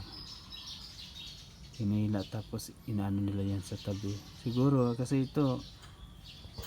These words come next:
malaki yung ano eh, malaki yung butas-butas ng ano nila eh, kulungan. Kaya nahulog si, si, si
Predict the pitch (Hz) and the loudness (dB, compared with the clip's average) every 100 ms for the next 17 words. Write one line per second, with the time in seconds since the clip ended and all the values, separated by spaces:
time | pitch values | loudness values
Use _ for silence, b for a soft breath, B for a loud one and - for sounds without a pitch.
0 | - - 120 113 113 135 127 127 131 147 | -8 0 4 4 4 4 6 6 8 8
1 | 127 120 113 110 135 123 123 131 - - | 8 4 2 2 2 2 2 0 -2 0
2 | 120 127 - 131 - 117 120 123 127 120 | 0 0 -2 -6 -2 0 2 2 2 0
3 | 117 113 117 120 107 110 113 - - - | 0 0 2 2 2 -2 -6 -8 -10 -10
4 | - - - 123 - - 107 104 104 107 | -8 -8 -8 -10 -8 -2 0 2 0 0
5 | 107 110 - 113 113 113 - - - 113 | 0 -2 -2 -2 0 -2 -6 -10 -6 -2
6 | 110 120 - | -2 -4 -8